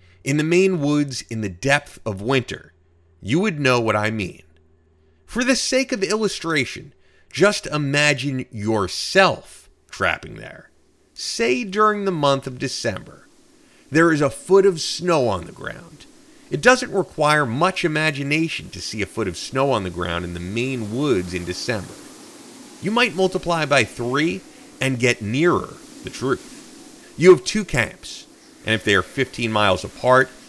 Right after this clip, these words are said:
it will be nothing unusual. Leading from one of these camps to the other, you have two lines of traps.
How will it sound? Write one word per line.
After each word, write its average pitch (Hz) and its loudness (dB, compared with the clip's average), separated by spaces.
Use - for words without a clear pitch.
it 151 0
will 156 0
be 151 -6
nothing 147 -2
unusual. 95 -4
Leading 220 0
from 170 -2
one 156 2
of 147 -2
these 135 -4
camps 143 -4
to 117 -6
the 104 -2
other, 160 4
you 101 -2
have - -4
two 190 -8
lines 131 0
of 87 -10
traps. - -2